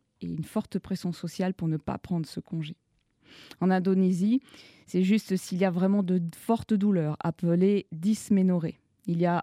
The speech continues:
un jour ou deux de congé par mois, mais sans obligation de rémunération et avec un avis médical à fournir. En Corée du Sud, la même chose.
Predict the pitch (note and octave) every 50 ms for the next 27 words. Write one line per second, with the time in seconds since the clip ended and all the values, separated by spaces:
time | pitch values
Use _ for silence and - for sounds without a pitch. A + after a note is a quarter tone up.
0 | - - F#3+ G3 G#3 G#3 F#3+ F3+ F3+ F#3+ G#3 G3+ G3 F#3+ F#3 E3+ D#3+ F#3+ F#3+ G3
1 | F3+ F3 - - F3+ E3 E3+ F3+ - - D#3+ E3 E3+ E3 D#3+ E3 E3 E3+ F3+ F3
2 | _ - - - - - - - - - - D#3+ - A3 A3 G#3 A3 G#3+ F#3 G3+
3 | F3+ G3 G3 - - G#3 G3+ F3+ F3+ F3+ F#3 F#3 F#3 F3+ F3 E3+ E3+ D#3+ E3 D#3+
4 | - - - F#3 F#3+ G3+ G3+ - F#3+ F3+ F3 F3+ F#3 F#3 - - - F3 D#3+ F3+
5 | F3+ - F3 D#3+ E3 E3 F3 E3 F3 F#3+ F#3 F3+ E3 F3 - - F3+ E3 D#3+ E3
6 | - - E3+ F3 E3+ D#3 D3 C#3+ C#3+ - _ _ _ - - - - - - -
7 | - - G3 F#3 - G3+ F#3 F#3+ F#3 E3 F3 F#3 - - - G3+ G#3 G#3+ F3+ E3
8 | - - F#3 F3+ F3+ F#3+ F#3 F#3+ F#3 - - E3+ D#3 C#3+ D3+